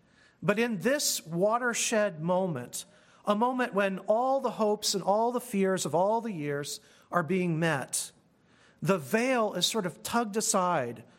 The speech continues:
pulled aside for just a second, so that heaven can invade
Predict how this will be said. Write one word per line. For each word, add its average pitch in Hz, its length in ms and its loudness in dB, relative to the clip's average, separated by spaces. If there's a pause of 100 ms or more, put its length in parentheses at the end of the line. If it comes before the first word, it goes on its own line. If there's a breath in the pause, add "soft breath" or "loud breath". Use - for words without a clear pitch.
(140 soft breath)
pulled 247 260 0
aside 175 460 2
for 185 80 -4
just 247 240 -4
a 233 60 -4
second, 160 460 -6 (840 soft breath)
so - 220 2
that 185 200 0
heaven 165 560 -2
can 165 180 -4
invade 160 640 -2